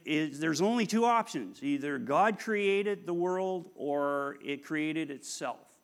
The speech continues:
And we can't even go there to think that God created this world. So it's gotta be the other thing. It must have created itself. And there's so many physio-, uh, philosophical <laughs> problems with that.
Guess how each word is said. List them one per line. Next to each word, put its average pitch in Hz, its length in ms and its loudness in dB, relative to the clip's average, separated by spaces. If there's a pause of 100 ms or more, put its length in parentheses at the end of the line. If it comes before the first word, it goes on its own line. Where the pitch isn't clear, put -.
(540)
And 131 340 -4 (320)
we 160 220 2
can't 165 320 -2
even 139 280 -2
go 127 280 -2
there 110 420 -8
to - 60 -16
think 113 320 -12
that 107 200 -16
God 110 360 -6
created 101 500 -12
this 104 200 -18
world. 101 320 -14
So 131 260 -8 (640)
it's - 80 -20
gotta 143 260 0
be 135 160 -6
the 120 180 -4
other 151 360 -10 (220)
thing. - 160 -12 (160)
It 117 140 -14
must 131 300 -10
have 110 120 -16
created 113 540 -12
itself. - 340 -16 (260)
And 151 120 -2
there's 160 140 -2
so 196 280 -2
many 143 300 -8
physio-, 143 460 -8 (440)
uh, 110 160 -2
philosophical 143 1000 -4
<laughs> - 140 -20
problems 117 540 -10
with 98 200 -12
that. - 280 -10